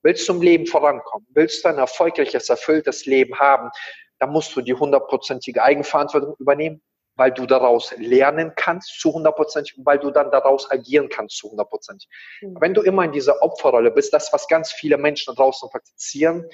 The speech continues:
Speaker 2: Ja.
Speaker 1: dann wirst du nicht im Leben vorankommen, weil das Leben ist immer sehr spannend. Das bringt dir immer ähnliche Aufgaben oder schickt dir immer wieder ähnliche Aufgaben, vielleicht nur anders verpackt.
Speaker 2: Mega.
Speaker 1: Und wenn du jedes Mal, wenn du jedes Mal, jedes Mal die Eigenverantwortung übergibst, du bist in der Opferrolle,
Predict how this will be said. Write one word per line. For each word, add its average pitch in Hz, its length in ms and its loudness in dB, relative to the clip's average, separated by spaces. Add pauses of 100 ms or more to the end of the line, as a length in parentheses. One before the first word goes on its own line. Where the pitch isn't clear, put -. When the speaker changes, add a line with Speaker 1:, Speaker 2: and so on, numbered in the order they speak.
(100)
Speaker 2:
Ja. 202 220 -14 (600)
Speaker 1:
dann 151 100 -2
wirst 202 200 2
du 208 60 -4
nicht 185 140 -4
im 175 80 -2
Leben 175 140 2
vorankommen, 170 440 -2
weil 131 60 4
das 147 180 -2
Leben 180 180 4
ist - 140 -6
immer 160 180 0
sehr 143 140 2
spannend. 156 280 -2
Das - 160 -6
bringt 170 180 -8
dir 175 140 -2
immer 190 320 -2
ähnliche 175 580 -2
Aufgaben 170 600 2
oder 151 100 -2
schickt - 240 -8
dir 196 80 -2
immer 175 220 2
wieder 156 220 2
ähnliche 165 280 -2
Aufgaben, 170 260 -2
vielleicht 175 240 0
nur 165 80 0
anders 147 220 0
verpackt. 151 380 -4 (280)
Speaker 2:
Mega. 220 260 0
Speaker 1:
Und 208 80 -4
wenn 180 100 0
du 180 60 2
jedes 208 480 0
Mal, 165 260 0
wenn 147 140 0
du 165 60 -2
jedes 196 460 0
Mal, 156 260 0
jedes 180 380 -2
Mal 165 340 0 (400)
die 131 100 2
Eigenverantwortung 165 760 -2
übergibst, 135 480 0
du 135 80 -8
bist 143 180 -4
in 151 60 0
der 147 160 4
Opferrolle, 127 500 -2